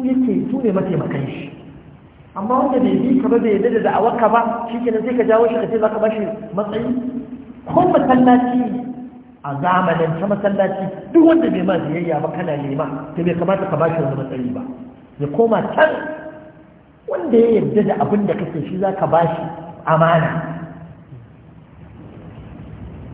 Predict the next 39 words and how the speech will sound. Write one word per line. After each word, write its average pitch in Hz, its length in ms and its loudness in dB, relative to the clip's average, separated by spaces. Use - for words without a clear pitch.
Amma 196 160 2
wanda 285 200 2
bai 214 160 2
yarda 240 140 2
da 247 120 4
abin 233 180 -2
da 214 60 0
kake 220 220 -4
ba 208 80 0
shi 208 160 -4
kenan 202 260 -2
sai 226 100 0
ka 220 80 -2
ɗauko 208 300 0
shi 208 140 -2
ta 226 120 2
amana 214 260 4
ka. 214 180 -4
To 240 80 -6
daga 240 220 0
wanda 240 300 4
zai 190 220 0
soki 147 220 -2
ɗan 160 280 -2
Fodiyo 170 340 -2
ya 139 180 -2
ce 180 60 -4
wai 147 200 0
duk 151 280 2
sarakunan 180 640 -2
da 143 80 0
ya 160 100 2
ba 160 180 4
tuta 156 460 -2
wai 151 140 0
duk 151 180 -4
Fulani 151 480 0
ne 147 160 -2
ƴan 139 100 -4